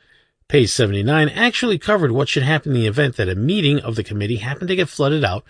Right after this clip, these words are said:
or was required to convene in a swimming pool. No one was looking at the rule book. All eyes were on McGee, even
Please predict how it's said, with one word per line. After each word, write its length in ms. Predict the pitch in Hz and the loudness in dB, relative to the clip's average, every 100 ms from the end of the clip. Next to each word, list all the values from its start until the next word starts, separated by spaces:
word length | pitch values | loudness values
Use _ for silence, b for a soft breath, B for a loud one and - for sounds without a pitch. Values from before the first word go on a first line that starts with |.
| B B B - | B B B 0
or 140 | 120 | 2
was 220 | 110 98 | 4 2
required 560 | 98 - - 170 113 87 | -4 -4 0 4 4 2
to 80 | 95 | -4
convene 420 | 98 95 101 90 | -2 -2 -2 -2
in 120 | 80 | -6
a 60 | 78 | -6
swimming 320 | 123 135 80 | -2 -2 -2
pool. 320 | 98 85 - _ _ _ _ _ _ - | -8 -12 -18 _ _ _ _ _ _ 2
No 280 | 123 147 | 4 6
one 220 | 139 104 95 | 6 4 0
was 180 | 90 | 0
looking 260 | 104 95 92 | -2 -2 -4
at 120 | 85 | -6
the 80 | 90 | -6
rule 260 | 90 113 90 | 2 2 2
book. 300 | - - - _ _ | -4 -20 -20 _ _
All 240 | 147 156 131 | 2 4 6
eyes 280 | 113 98 | 4 2
were 120 | 101 95 | 0 -4
on 160 | 82 | -6
McGee, 440 | 82 87 123 73 - | -10 -4 -4 -4 -10
even 360 | 165 160 139 | -6 -2 -2